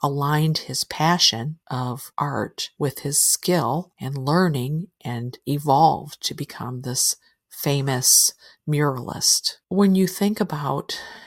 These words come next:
your soul purpose, it's ever changing and growing and evolving.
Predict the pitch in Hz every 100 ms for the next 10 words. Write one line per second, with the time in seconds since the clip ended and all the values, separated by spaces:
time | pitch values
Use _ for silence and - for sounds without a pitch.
0 | - 165 160 147 143 139 - _ - 143
1 | 135 - - - 139 202 - - - 160
2 | - - - _ _ 147 156 165 160 -
3 | 156 185 175 143 143 135 151 139 156 147
4 | 135 131 135 - 131 135 143 156 135 127